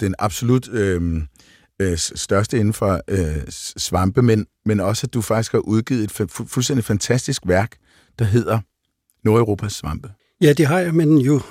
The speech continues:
Speaker 2: i den grad i samarbejde med min gode ven Jens H. Petersen.
Speaker 1: Mhm.
Speaker 2: Uden ham var det ikke blevet til noget, men, men, men vi er da vældig stolte af, at vi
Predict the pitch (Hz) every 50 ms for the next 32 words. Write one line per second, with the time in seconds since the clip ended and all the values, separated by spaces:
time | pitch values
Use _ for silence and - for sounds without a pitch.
0 | - - _ _ _ _ - 165 139 147 147 - - _ _ _ _ _ - 175
1 | 175 151 160 156 156 143 135 - 143 147 156 160 143 131 139 135 139 135 147 135
2 | 139 135 123 - 139 143 143 135 135 151 151 147 143 135 147 - - 151 175 -
3 | - 202 196 175 - 185 165 127 - - _ _ - 98 98 92 98 - - _
4 | _ - 147 143 156 107 131 151 160 143 123 143 160 156 180 175 180 - 170 160
5 | 151 151 165 156 147 156 147 139 135 127 - - 214 170 135 131 131 131 - -
6 | _ - - 147 151 147 131 147 143 139 131 139 156 170 170 - - 147 143 147
7 | 151 147 143 127 123 143 131